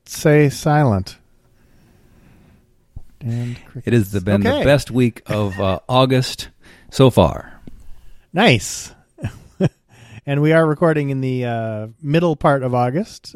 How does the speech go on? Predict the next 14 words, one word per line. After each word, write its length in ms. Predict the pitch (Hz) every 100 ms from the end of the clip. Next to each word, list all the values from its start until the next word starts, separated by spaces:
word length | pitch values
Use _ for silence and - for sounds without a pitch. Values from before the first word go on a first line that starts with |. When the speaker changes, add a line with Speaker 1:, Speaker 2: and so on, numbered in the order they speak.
| 139
Speaker 1:
uh, 160 | 120
for 160 | - 127
those 180 | 123 120
of 80 | 117
you 80 |
listening 460 | 110 117 120 110 110
in, 200 | 101 101
uh, 200 | 95 95 - - -
<laughs> 280 | - 117 131
December 480 | 120 135 131 131 120
of 140 | 110
twenty 320 | - 135 123
twenty-four. 680 | - 131 117 - 123 208 - _ _ _ _ _ - _ 208 - 123
Um, 380 | 110 104 107